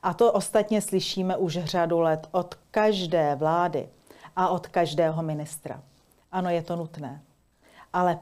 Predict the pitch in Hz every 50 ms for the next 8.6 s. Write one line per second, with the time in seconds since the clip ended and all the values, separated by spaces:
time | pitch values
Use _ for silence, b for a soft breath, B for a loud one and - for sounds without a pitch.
0 | - - 233 214 220 - - - - 135 - - - _ _ _ _ _ _ b
1 | b b b b b b 180 160 185 190 - - 180 170 - 185 180 - 208 202
2 | - - - - 165 156 151 147 151 160 - - _ _ _ - 170 160 165 156
3 | 151 156 156 - - 165 151 156 147 139 143 151 - 135 135 - - - 117 110
4 | 101 101 - 143 - _ _ _ _ _ _ _ _ _ _ _ _ _ _ B
5 | B B B B B B B B B B 196 190 208 202 196 240 226 - - -
6 | 220 220 214 214 208 190 208 208 208 202 208 214 220 220 202 214 202 233 214 208
7 | 196 180 185 190 196 190 196 196 196 190 180 170 165 185 180 175 165 160 - 175
8 | - - - 165 165 - - 170 160 151 151 165